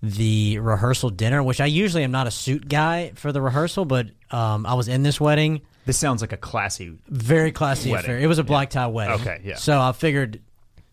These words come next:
Speaker 1: buy the suit.
Speaker 2: Mm-hmm.
Speaker 1: Um, and so I went with something cheap from Topman.
Speaker 2: Okay.
Speaker 1: And the reason I usually look there,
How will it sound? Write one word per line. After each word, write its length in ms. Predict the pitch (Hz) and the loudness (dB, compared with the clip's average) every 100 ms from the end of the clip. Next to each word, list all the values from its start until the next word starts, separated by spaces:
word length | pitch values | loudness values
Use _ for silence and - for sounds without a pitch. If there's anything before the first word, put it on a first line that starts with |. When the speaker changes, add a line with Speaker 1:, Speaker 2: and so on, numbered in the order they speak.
| - - - _ _ _ _ - | -20 -20 -20 _ _ _ _ -2
Speaker 1:
buy 240 | 113 113 | 2 2
the 80 | 127 | 2
suit. 380 | - 104 101 127 | -2 -2 -2 -2
Speaker 2:
Mm-hmm. 760 | 104 101 95 - - - - | -4 -4 -6 -10 -20 -12 0
Speaker 1:
Um, 600 | 143 139 127 117 98 104 - - - | 4 4 2 0 -4 -10 -16 -20 -6
and 80 | 147 | -4
so 160 | - 160 | 0 2
I 180 | 170 | 4
went 260 | 220 220 180 | 2 2 0
with 400 | 151 143 123 - - | 0 0 -2 -10 -16
something 400 | - 160 143 131 | -4 -2 0 -4
cheap 360 | - - 151 - | -4 -2 -2 -2
from 160 | - 107 | -6 -6
Topman. 600 | - 131 147 175 202 202 _ _ - | 0 0 0 -2 -4 -10 _ _ -4
Speaker 2:
Okay. 220 | 117 110 - - - | -2 -2 -8 -14 -2
Speaker 1:
And 540 | 127 123 123 123 131 | 2 4 2 0 0
the 80 | 139 | 0
reason 280 | 151 185 170 | 2 2 2
I 280 | 156 151 - | 2 2 -4
usually 560 | 131 127 156 147 147 135 | -10 -2 -2 0 0 0
look 240 | 131 135 | 0 -2
there, 540 | 110 113 127 151 160 | -2 0 2 2 0